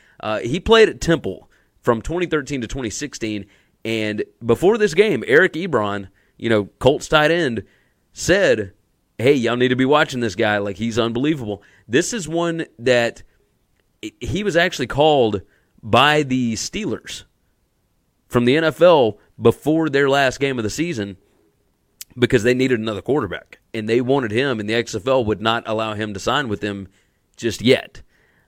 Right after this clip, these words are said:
Uh, think a smart move. Smart move, but he, he looked absolutely fantastic in June Jones's offense.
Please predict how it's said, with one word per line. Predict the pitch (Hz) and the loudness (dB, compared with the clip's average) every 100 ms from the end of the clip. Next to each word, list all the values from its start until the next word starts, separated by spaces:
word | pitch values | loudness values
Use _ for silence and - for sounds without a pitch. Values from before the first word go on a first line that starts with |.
| - | -10
Uh, | - 101 98 98 90 _ _ _ _ _ _ | -2 0 0 -2 -4 _ _ _ _ _ _
think | - 139 | -4 -4
a | 156 | -2
smart | - 165 143 | 0 2 4
move. | 147 190 135 - _ _ _ | 4 2 -2 -8 _ _ _
Smart | - 131 185 | -4 2 2
move, | 175 175 107 | 6 4 4
but | 113 | 2
he, | 151 180 | 2 -2
he | 113 165 | -2 0
looked | 170 147 | 0 2
absolutely | 156 156 - 147 151 120 | 0 0 -4 -4 -4 -4
fantastic | 117 127 110 127 127 123 104 | -4 -4 0 0 0 -4 -8
in | 110 | -4
June | 113 123 | -4 0
Jones's | 120 120 98 | 0 0 0
offense. | 107 113 117 117 107 | 0 0 0 -6 -6